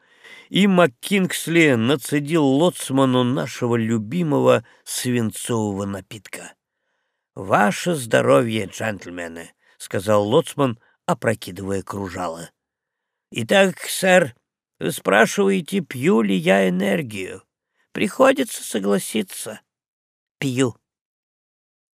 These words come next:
«Ай-яй-яй!» — неожиданно расстроился Пахомыч. «Лоцман, лоцман, старый друг, и вдруг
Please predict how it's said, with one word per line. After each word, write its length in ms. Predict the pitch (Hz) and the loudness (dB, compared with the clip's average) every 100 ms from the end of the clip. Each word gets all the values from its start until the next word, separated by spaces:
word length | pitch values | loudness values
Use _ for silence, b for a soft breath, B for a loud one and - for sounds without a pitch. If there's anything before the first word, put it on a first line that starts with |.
| - | -2
«Ай-яй-яй!» — 1600 | 139 202 190 120 98 101 110 92 95 98 98 127 107 90 87 - B - | 0 2 -2 -6 -10 -4 -4 -4 -12 -4 -2 0 -2 -4 -6 -16 B -8
неожиданно 960 | 123 120 117 101 139 127 127 120 120 B B | 0 2 2 2 0 2 0 0 -4 B B
расстроился 760 | 135 131 - 123 127 117 - | 0 0 -2 0 2 0 -4
Пахомыч. 680 | - 117 - 117 101 95 - B B B - | -6 -6 -6 -8 -10 -12 -18 B B B -4
«Лоцман, 880 | 131 135 208 214 - - 135 131 123 | 0 4 4 2 -2 -8 -4 -2 0
лоцман, 800 | 120 127 135 113 - 101 98 90 | 4 4 4 0 -12 -10 -12 -10
старый 680 | - - 135 147 147 131 120 | -12 0 4 6 6 4 0
друг, 640 | 123 135 143 120 - - B B B | 0 2 2 2 -4 -14 B B B
и 120 | 139 | 2
вдруг 640 | 151 143 151 190 170 - | 4 6 6 4 0 -10